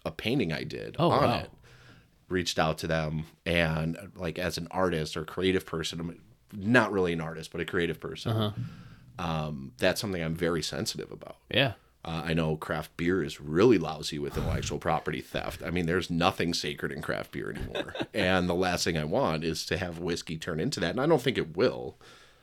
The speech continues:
Speaker 1: Uh, for one, our pri-, our barrier to entry is a lot higher than craft beer, but
Speaker 2: Uh-huh.
Speaker 1: <sighs> it's just like, really? Do you need a Beavis and Butthead sticker on the back of a bottle?
Speaker 2: Yeah.
Speaker 1: Do you really need to lift your leg like that?
Speaker 2: Yeah. I
Speaker 1: Uh,
Speaker 2: remember
Speaker 1: it's, I,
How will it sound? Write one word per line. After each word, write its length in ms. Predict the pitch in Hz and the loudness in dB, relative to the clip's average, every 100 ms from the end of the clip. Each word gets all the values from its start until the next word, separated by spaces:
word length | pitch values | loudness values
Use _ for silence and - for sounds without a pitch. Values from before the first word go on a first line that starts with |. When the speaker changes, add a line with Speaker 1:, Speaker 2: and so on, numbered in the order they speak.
| _ | _
Speaker 1:
Uh, 160 | - 90 | -8 -6
for 140 | - | 0
one, 160 | 98 95 | 4 4
our 100 | 82 | 2
pri-, 340 | - - 87 90 | 0 -2 0 2
our 120 | 87 | 0
barrier 400 | 80 92 85 82 | 2 2 2 2
to 100 | 82 | 0
entry 300 | 90 - 80 | -2 0 0
is 60 | 80 | 2
a 40 | |
lot 180 | 80 80 | 2 4
higher 260 | 120 113 87 | 4 4 4
than 180 | 82 82 | 0 -2
craft 320 | 87 73 - | -2 -2 -4
beer, 200 | 76 76 | -6 -4
but 320 | 82 73 82 - - | -4 -4 -4 -8 -6
Speaker 2:
Uh-huh. 240 | 110 87 85 - - - - - - - - | -4 -4 -8 -16 -20 -20 -20 -20 -20 -18 -8
Speaker 1:
<sighs> 60 | - - - - - | -6 -6 -10 -12 -12
it's 160 | - - | -8 -6
just 140 | - | -2
like, 160 | 104 - | -4 -2
really? 300 | 101 110 113 | 0 2 2
Do 120 | 107 | 0
you 60 | 95 | 0
need 140 | 107 | 0
a 40 | 85 | -2
Beavis 320 | 95 98 95 | -2 -2 -2
and 80 | 80 | 0
Butthead 300 | 87 95 90 | 0 0 -2
sticker 320 | - 98 101 | -2 0 2
on 100 | 87 | 0
the 60 | 80 | 0
back 280 | 82 82 | 0 0
of 80 | 98 | -2
a 60 | 82 | -4
bottle? 480 | 80 78 82 90 - - | -2 -2 0 -4 -4 -6
Speaker 2:
Yeah. 120 | 117 110 | 0 4
Speaker 1:
Do 20 | |
you 40 | 95 | 6
really 200 | 104 113 | 6 8
need 160 | 110 101 | 6 4
to 60 | |
lift 240 | 101 92 90 | 2 0 -2
your 100 | 85 | -4
leg 200 | 78 95 | -2 0
like 200 | 85 - | -2 -2
that? 260 | 95 92 82 | -2 -2 -2
Speaker 2:
Yeah. 300 | 98 95 92 - - | -2 -2 -4 -12 -8
I 40 | |
Speaker 1:
Uh, 40 | 117 | -2
Speaker 2:
remember 160 | 113 | 4
Speaker 1:
it's, 400 | 113 - - - - - - - - - 156 156 - | 4 4 0 -2 -8 -12 -14 -18 -16 -16 -10 -8 -2
I, 100 | 143 | -2